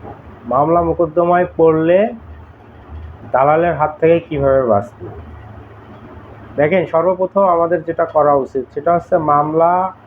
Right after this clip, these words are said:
মোকদ্দমা মানুষের জন্যই হয়, আর মামলা মোকদ্দমায় যদি আমরা কখনো পড়ি সঙ্গে সঙ্গেই আমাদের উচিত, আহ, মামলা, আহ, মাথা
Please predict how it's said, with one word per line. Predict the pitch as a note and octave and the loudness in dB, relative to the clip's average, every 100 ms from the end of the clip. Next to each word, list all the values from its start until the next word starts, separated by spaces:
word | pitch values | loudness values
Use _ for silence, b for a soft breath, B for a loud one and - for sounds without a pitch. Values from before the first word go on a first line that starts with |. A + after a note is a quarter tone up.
| - - - | -20 -20 -6
মোকদ্দমা | D3 D3+ F3 E3 F3 F3 F3+ | -4 0 -2 0 0 2 2
মানুষের | D#3+ D3+ D3+ E3 | 2 0 0 0
জন্যই | E3 E3 F3+ F#3 | 0 2 2 2
হয়, | E3 E3+ | 2 0
আর | F#3+ - C3+ | 0 0 0
মামলা | C#3+ D#3 F#3 F#3+ | 0 0 2 0
মোকদ্দমায় | F3+ F3+ F3 F#3 F#3 | 0 -2 0 2 2
যদি | F3+ F3 | 0 0
আমরা | F3 F3 E3+ | 0 0 0
কখনো | D#3 D#3+ E3 E3 - | 0 0 0 -4 -2
পড়ি | F#3 E3+ D3 G3+ - - - - - - | 0 2 2 0 -4 -18 -20 -20 -20 -4
সঙ্গে | F3 F#3 G#3+ | -2 2 0
সঙ্গেই | G#3+ F#3+ F#3 E3 F#3 A3+ - - - - - - | 2 0 4 4 2 -2 -14 -20 -20 -20 -20 -6
আমাদের | C#3+ D#3+ D#3+ E3+ | 0 0 2 2
উচিত, | E3+ E3 G#3 A3+ A3+ - - - - - | 0 0 0 0 0 -10 -20 -20 -20 -6
আহ, | - A#2+ A#2+ | 0 2 2
মামলা, | B2+ C#3 C#3+ D3 D3 | 2 2 4 4 4
আহ, | C#3 - C3+ C3 | 0 -6 -8 -4
মাথা | C3 C#3+ D3 | -2 -2 0